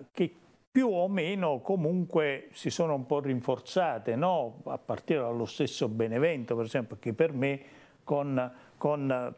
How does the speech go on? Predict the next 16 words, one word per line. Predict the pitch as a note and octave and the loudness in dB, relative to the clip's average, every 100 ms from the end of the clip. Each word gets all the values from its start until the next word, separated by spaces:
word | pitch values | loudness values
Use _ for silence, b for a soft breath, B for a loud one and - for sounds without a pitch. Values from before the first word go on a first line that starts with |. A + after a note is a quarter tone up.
| - | -6
Petriccione | - B2+ D3 D3 - - F3 D3 B2 A#2 | 2 2 2 0 0 2 4 2 -2 -2
e | - C3 | 0 -2
Farias | - - D#3+ B2 C#3 D3+ C3 - | 0 0 2 2 2 0 -4 -2
il | C3+ A#2+ | 0 0
Benevento | A2+ A#2 A#2+ A#2+ C#3 C3+ B2 G#2 - B B - | 0 2 2 2 2 0 0 -2 -4 B B -10
ha | - | -4
fatto | G#2 A#2 - - | 0 0 -2 -2
il | G2 | 0
botto, | A2 D3 F#2+ - A#2 F2+ - - | 2 2 0 -4 -4 -4 -10 -2
un | D#3 B2 | 0 2
po' | F3 | 0
meno, | D#3+ D3 D#3 D3+ C#3 C#3 D#4+ | 2 0 0 0 -2 -2 -8
io | D#4+ C#3 | 0 0
sono | A2 B2+ B2 | 0 0 2
onesto, | C3 C#3+ B2 - - | 2 0 -2 -6 -4
sincero, | G#2 C3 A#2+ A2+ A2+ G#2+ | 0 0 2 0 0 -2